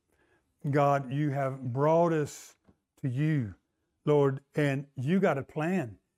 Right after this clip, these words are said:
Lord, and we want to be more free than we've ever been. Lord, we just confess, God, somehow the, the attitude of the American church or the church of this age has sort of touched on us in some way. And God, we don't want that.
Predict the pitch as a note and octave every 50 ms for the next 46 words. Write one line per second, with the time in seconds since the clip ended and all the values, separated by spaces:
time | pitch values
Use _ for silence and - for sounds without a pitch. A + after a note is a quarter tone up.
0 | _ _ _ _ _ D#3 D#3 D#3 D#3 D3 D3 D3 - - D#3+ D#3 D3+ D3 D3+ -
1 | - D3 F3+ G3 F#3 F#3+ F3 E3 D#3 D3 D3+ D3 C#3+ D3 D#3+ F3+ E3+ - - F#3
2 | E3 D3 C3+ B2+ C3+ C3+ C#3 C#3 B2+ B2+ C3+ C3 C#3 C3+ B2+ C#3 C3+ C3 A#2+ A2
3 | G2 _ _ _ _ _ _ _ _ E3 D#3+ E3+ E3+ E3+ E3+ E3 - - _ D3+
4 | D#3+ F#3+ F#3 G#3 F#3+ - - F3 D3+ B2+ - F#3+ F3+ F3+ F3+ D3 - - - E3+
5 | E3 E3 D#3+ D3+ A#2+ - - F#3+ F#3+ F3 D3+ E3 D#3+ D3+ D3 C#3 C#3 C3 - _
6 | _ _ _ _ _ _ _ - D#3+ C#3+ C#3 C#3 C3+ A#2+ D3 B2+ C3+ D3+ E3+ F#3+
7 | G3+ - - F3+ D#3 C#3+ B2+ C3 A#2+ A2+ B2 A#2+ A#2+ A#2+ A#2+ C3 C#3+ E3 F#3 F#3+
8 | F#3 F#3+ F#3 E3+ D3 - - F#3 E3+ C#3 A2+ A2 - - D3 C3 A#2+ B2 - -
9 | - G3+ G3+ G3 - D3+ B2+ D3 E3 - - _ _ _ _ - E3+ E3+ D#3 C#3+
10 | B2 A#2 A2 F#2+ - - _ _ _ _ _ _ _ _ _ _ - D#3+ C#3+ -
11 | - G#3 G3 E3+ D#3 C3 - _ - G3 F#3+ E3 C#3 - - E3+ D3 C#3+ C#3 C#3
12 | C3 C3 - - - D#3 D3+ - - - E3 D3+ D3 C#3+ D3 D#3 D3+ C#3+ B2+ A2
13 | - _ _ _ _ _ _ _ _ - D3+ D3+ D#3 E3 G#3 A3+ G3 F#3 B3 B3+
14 | C4 B3 G3 E3+ F3 F#3 F#3+ D3+ C3+ C#3+ B2+ A#2+ A2